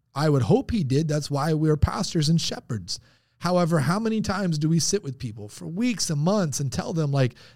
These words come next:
"This is the path you need to take. This is what you need to do." And they go right back out the door to whatever it is because they, the rest of the week,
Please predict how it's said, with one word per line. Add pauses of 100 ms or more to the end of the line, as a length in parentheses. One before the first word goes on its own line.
(120)
"This
is
the
path
you
need
to
take. (260)
This
is
what
you
need
to
do." (320)
And
they
go
right
back
out
the
door
to
whatever
it
is (220)
because
they, (240)
the
rest
of
the
week,